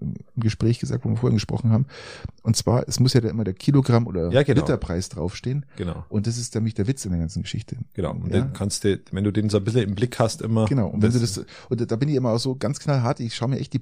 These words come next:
Speaker 1: die Preise an, Liter, Kilogramm Preise, dann siehst du genau, ob dieses Vorteilspack nun wirklich jetzt günstig ist oder nicht. Und du kannst ja, und oft
Speaker 2: Ja,
Speaker 1: ist ja so,
Speaker 2: ja, zum Beispiel bei,
Speaker 1: einzeln
Speaker 2: bei,
Speaker 1: kostet
Speaker 2: beim Ding.
Speaker 1: drei fünfzig und zu zweit kostet acht,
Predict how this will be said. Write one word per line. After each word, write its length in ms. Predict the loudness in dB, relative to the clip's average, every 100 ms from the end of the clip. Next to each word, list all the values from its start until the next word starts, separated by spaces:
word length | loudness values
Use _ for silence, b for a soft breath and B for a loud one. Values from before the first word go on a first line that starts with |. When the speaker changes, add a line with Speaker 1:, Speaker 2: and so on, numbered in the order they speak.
| -2
Speaker 1:
die 80 | 0
Preise 420 | 0 2 4 4
an, 120 | 6 4
Liter, 240 | 4 0
Kilogramm 380 | 0 0 2 2
Preise, 240 | 2 4
dann 80 | 4
siehst 180 | 2 2
du 60 | 4
genau, 260 | 4 4
ob 160 | 0 0
dieses 240 | 0 0
Vorteilspack 680 | 0 0 0 -4 -2 -2 2
nun 140 | 2 2
wirklich 180 | -4
jetzt 160 | -8 2
günstig 300 | 2 2 0
ist 100 | 2
oder 80 | 4
nicht. 140 | 4
Und 60 | 2
du 60 |
kannst 240 | 2 2 2
ja, 140 | -2 -4 -20 -20 -20 -20 -20 -18 B B -6
und 80 | -4
oft 120 | -2
Speaker 2:
Ja, 40 | 0
Speaker 1:
ist 60 |
ja 60 | 2
so, 80 | 2
Speaker 2:
ja, 60 |
zum 120 | 2 4
Beispiel 280 | 4 6
bei, 80 | 6
Speaker 1:
einzeln 180 | 6 6
Speaker 2:
bei, 40 | 6
Speaker 1:
kostet 240 | 6 6
Speaker 2:
beim 80 | 6
Ding. 100 | 6
Speaker 1:
drei 60 |
fünfzig 480 | 6 2 0 -2 0
und 120 | 0 -2
zu 100 | -2
zweit 360 | 2 2 2
kostet 400 | 0 -2 -2 -2
acht, 440 | -2 -2 -4 -12